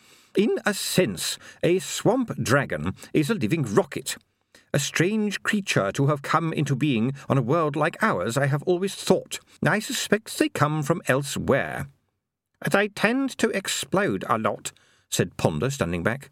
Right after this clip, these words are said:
The dragon in the steel cage watched him carefully. "Bad diet," said Leonard firmly. "Possibly not what they were used to. But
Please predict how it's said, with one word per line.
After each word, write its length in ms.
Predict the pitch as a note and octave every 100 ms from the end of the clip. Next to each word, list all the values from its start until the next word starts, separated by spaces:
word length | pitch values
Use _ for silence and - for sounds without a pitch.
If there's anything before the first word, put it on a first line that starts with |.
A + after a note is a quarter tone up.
| _ _ _ -
The 80 | A2+
dragon 420 | D3 D#3+ C#3 A2+
in 120 | A2+
the 40 |
steel 320 | G#2+ - A#2 G#2
cage 420 | - F2 E2+ - -
watched 340 | - B2+ - -
him 220 | D#2 C#2+
carefully. 460 | - A2+ - D2+ D2+ _ _ _ -
"Bad 640 | B2 - D#3 B3 A3 F#2+
diet," 460 | E3+ E3 F2+ - - _ _ -
said 200 | - F2
Leonard 340 | F#2 D#2+ D2+
firmly. 420 | - G2+ D#2+ D#2+ - - - E3+ C#3
"Possibly 460 | A#3 - - D4
not 320 | D4 C#3+ F3+
what 100 | G3
they 80 | F#3
were 80 | D#3
used 540 | C3+ F2 C#3 - -
to. 260 | - G2 C2 - _ _
But 280 | C3+ G3 -